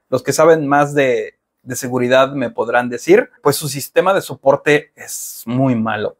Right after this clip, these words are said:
O sea, yo jamás he hablado con un humano de Facebook que me ayude. Digo, tratándose de alguien que tiene páginas en internet, así como con YouTube.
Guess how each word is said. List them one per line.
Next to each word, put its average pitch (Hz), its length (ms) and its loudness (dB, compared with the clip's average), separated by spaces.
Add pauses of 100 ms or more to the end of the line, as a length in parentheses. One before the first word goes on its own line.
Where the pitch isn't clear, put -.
O - 40 -20
sea, 113 120 -2
yo 131 160 2
jamás 139 500 0
he 143 40 4
hablado 127 340 4
con 120 300 -6
un 165 180 2
humano 135 420 2
de 110 100 -6
Facebook 143 580 0
que 107 80 -6
me 107 100 -6
ayude. 175 460 4
Digo, 139 340 0 (680)
tratándose 143 560 2
de 123 100 6
alguien 139 220 2
que 135 100 -2
tiene 135 220 -4
páginas 131 580 -4
en 113 180 -10
internet, 131 520 -2
así 139 240 0
como 160 180 2
con 151 160 2
YouTube. 285 380 0